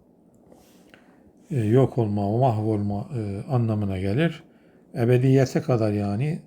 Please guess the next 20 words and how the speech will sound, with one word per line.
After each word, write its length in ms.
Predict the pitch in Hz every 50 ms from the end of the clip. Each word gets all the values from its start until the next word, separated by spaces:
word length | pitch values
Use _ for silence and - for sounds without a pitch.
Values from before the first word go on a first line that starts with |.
| _ _ _ _ _ _ _ _ _ _
sana 500 | - - - 123 123 139 143 135 120 113
ve 260 | 117 117 120 - 123
ırkıma 460 | 113 107 - - 113 104 101 92 78 - -
yani 260 | 104 87 90 90 90 113 147 147 120
balga-, 500 | 107 104 107 104 110 156 190 135 120 113
bayrağa 440 | 113 110 110 107 113 113 113 117 104
söylüyor 600 | - - 110 95 90 87 87 87 85 82 - _ _ _ _ _ _ -
hitaben. 540 | - - 107 101 95 92 107 135 165 175 - - _ _ _ _ - _ - - - _ - _ _ - _ _ -
E, 400 | 113 101 101 101 98 95 95 101 110 120 117 120 151 - - - _ _ - - _ - -
ebediyen, 580 | 123 117 120 113 110 123 127 123 117 110 104
ebediyete 540 | 104 104 107 107 110 117 113 113 - 147 135
kadar 360 | - 120 113 120 131 160 202
sana 380 | - - - 120 123 131 131 120
da 260 | 113 113 120 127 - - - _ - 113
benim 280 | 110 120 123 123 143 170 123 110
ırkıma 320 | - - - 117 113 110
yani 320 | 110 110 110 110 113 110
Türk 280 | 110 - - 120 - -
milletine 540 | 120 113 110 110 101 - - 117 123 131 117
de 220 | 113 135 143 147